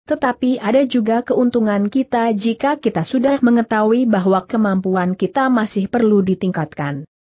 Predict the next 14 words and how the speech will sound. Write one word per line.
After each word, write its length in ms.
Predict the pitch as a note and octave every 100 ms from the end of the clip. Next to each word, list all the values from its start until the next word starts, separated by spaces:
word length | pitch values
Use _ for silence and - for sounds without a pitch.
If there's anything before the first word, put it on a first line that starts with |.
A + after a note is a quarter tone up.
| _ -
Sementara 680 | - G3+ G3 G3+ F3+ F3 E3+
itu, 400 | G#3+ - D3+ C#3 _ _ _ -
Kiai 400 | A3+ A3 G3+ G3
Gringsing 540 | F3+ G3 G3+ G3 C4
pun 260 | C4+ A#3+ A#3+
telah 380 | - F#3 G#3+ A#3
memberitahu 560 | A3+ G3+ F#3 E3+ G#3 G3+
rencana 460 | F3+ G#3+ G#3 G3+
keberangkatan 640 | G3+ F#3+ F#3 E3+ E3+ G#3 G3
mereka 460 | F#3 F#3 F#3 B3+
dari 320 | A#3+ F#3 F3+ F3
Tanah 320 | A#3 G#3+ G#3 -
Perdikan 560 | F3 F3 F3+ G#3 A3+
Menoreh. 560 | A3 G#3 G3 D#3+ C#3+